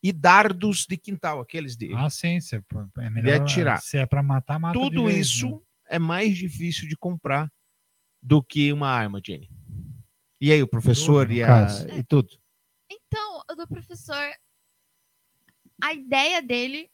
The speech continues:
Speaker 3: não é tão ruim, mas são crianças de ensino médio, tem quinze, dezesseis e dezessete anos. A execução dele foi péssima.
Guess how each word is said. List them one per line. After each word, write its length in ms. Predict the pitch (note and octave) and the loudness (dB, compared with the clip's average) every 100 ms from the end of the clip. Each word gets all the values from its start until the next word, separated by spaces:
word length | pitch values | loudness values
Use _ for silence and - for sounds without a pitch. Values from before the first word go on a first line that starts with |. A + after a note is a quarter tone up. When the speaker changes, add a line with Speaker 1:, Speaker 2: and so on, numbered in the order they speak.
| _ _ _ _ _ | _ _ _ _ _
Speaker 3:
não 280 | A#3 A#3 C4 | -12 -6 -6
é 80 | C4+ | -6
tão 180 | D4 B3 | -6 -8
ruim, 180 | G3+ - | -12 -14
mas 800 | A3+ B3 C4+ E4 B3 - - - _ _ _ _ - | -2 2 4 4 0 -6 -16 -20 _ _ _ _ -6
são 220 | C#4 C4+ | -4 -4
crianças 540 | - D#4+ A#3 A#3+ C#4 | -4 -4 -4 -8 -10
de 80 | B3+ | -10
ensino 380 | C#4+ - B3+ C#4 F#4+ | -12 -10 -8 -8 -4
médio, 340 | G#3+ G#3+ G#3 | -4 -4 -8
tem 220 | - G#3 | -10 -10
quinze, 340 | G#3 A3 A#3 B3 | -10 -10 -8 -6
dezesseis 380 | A3+ A#3+ A3 A3+ | -6 -6 -6 -10
e 40 | A#3+ | -18
dezessete 380 | _ B3 A#3+ - | _ -10 -8 -8
anos. 560 | C#4+ A3 G3 G3 - _ _ _ _ _ _ _ _ _ - | -6 -4 -6 -10 -20 _ _ _ _ _ _ _ _ _ 2
A 180 | C4 D#4 | 4 4
execução 440 | C#4+ D4 - D4 | 0 -4 -4 0
dele 160 | D#4 G#3+ | 0 0
foi 160 | G#3 | -4
péssima. 680 | - A#3+ B3 B3+ C#3+ G3 | 2 2 2 0 -6 -6